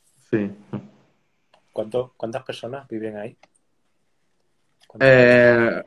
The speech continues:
Speaker 1: en la comarca vivirán unas cerca de, yo, cerca de doscientas mil, yo creo que vivirán. En mi pueblo,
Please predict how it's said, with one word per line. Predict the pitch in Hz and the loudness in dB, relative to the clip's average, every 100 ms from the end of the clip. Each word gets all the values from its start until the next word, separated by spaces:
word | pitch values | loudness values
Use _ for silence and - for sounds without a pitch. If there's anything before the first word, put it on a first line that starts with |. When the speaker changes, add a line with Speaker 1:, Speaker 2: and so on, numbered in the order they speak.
| _ | _
Speaker 1:
en | 131 123 | 0 2
la | 123 | 2
comarca | 147 127 135 151 156 185 170 | 2 2 2 0 -2 2 2
vivirán | 151 131 131 131 143 | 2 0 0 2 2
unas | 151 131 120 113 110 107 - - _ - - - _ - _ | 0 0 0 2 0 -2 -4 -16 _ -20 -20 -20 _ -20 _
cerca | 127 123 131 120 | -2 0 2 0
de, | 117 101 78 - - - - - - | 0 -4 -8 -12 -16 -20 -20 -20 -12
yo, | 107 120 87 - | -4 -4 -4 -12
cerca | - 131 160 | -4 -2 0
de | 120 | 0
doscientas | 107 113 98 92 92 | -2 -2 0 -2 -2
mil, | 98 104 92 | -2 -2 -2
yo | 90 | -4
creo | 92 92 | -4 -4
que | 90 | -4
vivirán. | 92 90 87 92 90 | -4 -4 -2 -2 -2
En | 92 92 | -4 -2
mi | 95 | -2
pueblo, | 95 101 98 104 117 110 | 0 0 2 2 2 0